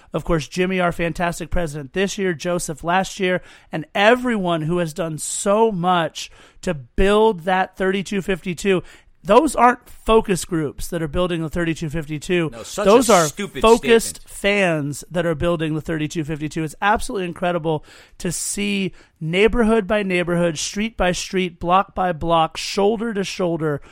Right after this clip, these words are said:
Speaker 1: the building of the thirty-two fifty-two.
Speaker 2: I saw this on Twitter,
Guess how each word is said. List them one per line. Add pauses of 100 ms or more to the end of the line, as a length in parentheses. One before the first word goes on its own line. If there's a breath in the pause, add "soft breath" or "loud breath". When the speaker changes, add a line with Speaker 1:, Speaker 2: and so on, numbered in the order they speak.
(180 loud breath)
Speaker 1:
the
building
of
the
thirty-two
fifty-two. (120)
Speaker 2:
I
saw
this
on
Twitter,